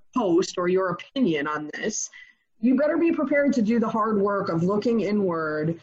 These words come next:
and examining your own, perhaps, latent biases that you don't realize you have. Because when somebody from the marginalized community comes and tells you all the reasons why that's wrong, you better be ready to listen,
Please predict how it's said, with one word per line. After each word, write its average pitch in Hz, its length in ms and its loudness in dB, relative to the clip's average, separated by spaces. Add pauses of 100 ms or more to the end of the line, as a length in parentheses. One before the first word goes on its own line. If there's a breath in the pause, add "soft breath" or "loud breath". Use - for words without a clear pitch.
(440 loud breath)
and 226 120 -4
examining 196 1000 -2
your 208 380 -2
own, 220 640 -2 (440)
perhaps, 202 880 -6 (260)
latent 208 460 -2
biases 180 680 -4
that - 140 -8
you 196 100 -4
don't 180 180 -4
realize 165 460 -4
you 156 120 -2
have. 131 380 -8 (580 soft breath)
Because 233 380 -4
when 240 100 0
somebody 277 320 -2
from 285 200 -2
the 233 80 0
marginalized 214 600 -4
community 214 440 -2
comes 196 320 -4
and 180 100 0
tells 196 300 -4
you 180 100 0
all 175 140 -2
the 175 100 -4
reasons 175 380 -2
why 165 160 -4
that's 156 260 -6
wrong, 165 640 0 (300 soft breath)
you 214 140 0
better 269 240 -2
be 240 140 0
ready 190 300 0
to 175 100 -2
listen, 269 640 -2